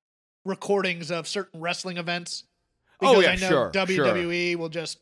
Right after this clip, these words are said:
Speaker 1: screw that up.
Speaker 2: Well, that's the, the,
Speaker 1: And
Speaker 2: that's
Speaker 1: also
Speaker 2: the thing with the
Speaker 1: copyright
Speaker 2: network.
Speaker 1: claims and things like that.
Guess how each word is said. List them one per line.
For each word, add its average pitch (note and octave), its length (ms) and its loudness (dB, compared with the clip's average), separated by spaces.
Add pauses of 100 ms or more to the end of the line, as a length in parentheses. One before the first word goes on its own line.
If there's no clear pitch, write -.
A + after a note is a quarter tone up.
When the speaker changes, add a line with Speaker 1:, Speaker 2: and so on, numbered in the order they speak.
(140)
Speaker 1:
screw F3+ 440 -6
that E3 240 -4
up. E3 260 -6 (380)
Speaker 2:
Well, A3+ 340 2
that's A#3 280 -6
the, G#3 260 -2
the, A#3 140 -2
Speaker 1:
And D#4 160 2
Speaker 2:
that's C4 200 2
Speaker 1:
also D4+ 40 2
Speaker 2:
the C4 80 -2
thing C4+ 180 4
with - 80 4
the G#3+ 80 2
Speaker 1:
copyright F#3+ 220 4
Speaker 2:
network. C#3+ 180 -2
Speaker 1:
claims F#3 540 -2
and D#3+ 200 -14
things E3 180 -14
like D#3 140 -10
that. D#3+ 220 -10